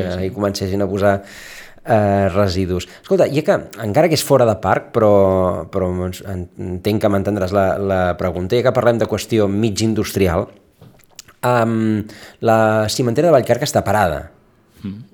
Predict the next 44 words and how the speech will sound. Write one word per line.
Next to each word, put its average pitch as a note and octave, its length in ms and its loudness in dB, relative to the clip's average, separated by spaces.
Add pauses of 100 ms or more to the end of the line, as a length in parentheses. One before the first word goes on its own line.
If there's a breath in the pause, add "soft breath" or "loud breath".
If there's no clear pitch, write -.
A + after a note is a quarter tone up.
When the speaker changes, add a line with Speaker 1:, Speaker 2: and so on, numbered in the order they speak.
(140)
Speaker 1:
I, F#2 80 -6
per F#2+ 160 -4
tant, A2+ 180 0
no C3 100 4
hi B2+ 60 4
ha B2 60 4
activitat G#2 640 -2
a, - 20 -12 (120)
a - 60 -4
Vallcarca. F2+ 420 -2
Speaker 2:
No, G#2+ 80 -4
hi G2+ 40 -4
ha G#2 80 -2
la G2+ 100 -6
part G#2+ 220 -6
extractiva G#2+ 680 -6 (180)
Speaker 1:
Mhm. G2 300 -4 (340)
Speaker 2:
i G2+ 160 -10
l'altra F2+ 340 -16
està - 280 -16
parada. F2+ 280 -16
Speaker 1:
Està, F2 360 -2
està F2+ 240 -4
parada, D#2 260 -4
Speaker 2:
Sí. C#2+ 60 -8
Speaker 1:
és D#2+ 80 -10
a E2+ 40 -8
dir, E2+ 120 -8
que - 80 -8
en E2+ 80 -6
principi F#2 500 -4
la G2 140 0
gent G2+ 180 -4
que G#2 80 -4
passa G2+ 220 -6
per G#2 100 -4
les G#2 120 -4
costes B2 280 -4
veu G2+ 120 -2
la G#2 100 0
fàbrica, A#2+ 480 -2
no G#2 120 -2
veu G2 120 2
fum, B2 260 -2